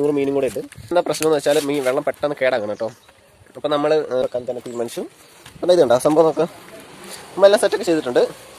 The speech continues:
പിന്നെ ഇതിനകത്ത് കല്ലിട്ടിട്ടുണ്ട് കേട്ടോ. ഇത് കല്ലെന്ന് വെച്ചാൽ ഞാൻ തോട്ടിൽ നിന്ന് വാരി കൂട്ടിയ സാധനമാണ്, കണ്ടോ, ഇതാണ് ഇട്ടേക്കുന്നത്.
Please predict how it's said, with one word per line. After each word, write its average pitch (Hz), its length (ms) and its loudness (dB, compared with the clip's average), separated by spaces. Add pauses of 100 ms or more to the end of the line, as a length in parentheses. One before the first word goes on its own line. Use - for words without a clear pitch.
(380)
പിന്നെ 196 140 -2
ഇതിനകത്ത് 226 280 2
കല്ലിട്ടിട്ടുണ്ട് 175 400 4
കേട്ടോ. 107 180 4
ഇത് - 140 2
കല്ലെന്ന് 180 240 8
വെച്ചാൽ 190 180 4
ഞാൻ 185 120 2
തോട്ടിൽ 156 180 8
നിന്ന് 180 100 8
വാരി 160 160 8
കൂട്ടിയ 139 140 -2
സാധനമാണ്, 120 300 4
കണ്ടോ, 104 140 0 (960)
ഇതാണ് 180 200 8
ഇട്ടേക്കുന്നത്. 170 340 8